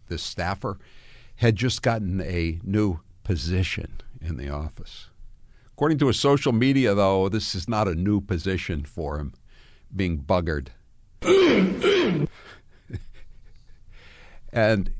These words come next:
they, and someone said, "Maybe he could be in a Biden campaign video." Guess what? He already has been. They have a picture of him in one. He w-, he was a, uh, he was a, a, he's a Democrat operative.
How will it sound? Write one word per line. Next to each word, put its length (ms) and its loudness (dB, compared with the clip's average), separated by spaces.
they, 400 0
and 180 -2
someone 260 2
said, 200 2
"Maybe 260 2
he 120 2
could 200 -2
be 100 2
in 80 2
a 60 0
Biden 420 0
campaign 540 -2
video." 460 -2
Guess 260 6
what? 160 6
He 100 2
already 400 4
has 460 0
been. 460 0
They 60 2
have 100 4
a 80 -2
picture 400 4
of 100 4
him 160 0
in 180 -2
one. 380 -8
He 120 -2
w-, 280 0
he 100 2
was 280 2
a, 260 2
uh, 200 4
he 180 0
was 160 -2
a, 100 0
a, 100 0
he's 260 0
a 60 0
Democrat 600 0
operative. 520 -2